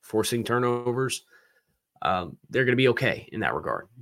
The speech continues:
But I do think the tackling is probably the biggest area of focus for Miami through the first five games that has been a consistent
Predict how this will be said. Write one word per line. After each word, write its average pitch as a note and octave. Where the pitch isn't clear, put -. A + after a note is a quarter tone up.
But G#2
I G#2
do A2+
think A#2
the F#2
tackling A2
is F#2+
probably G2
the F2+
biggest A2+
area G#2
of -
focus -
for G#2
Miami F2
through F2+
the F2+
first -
five G2+
games D3+
that G2
has G2+
been F2
a F#2+
consistent -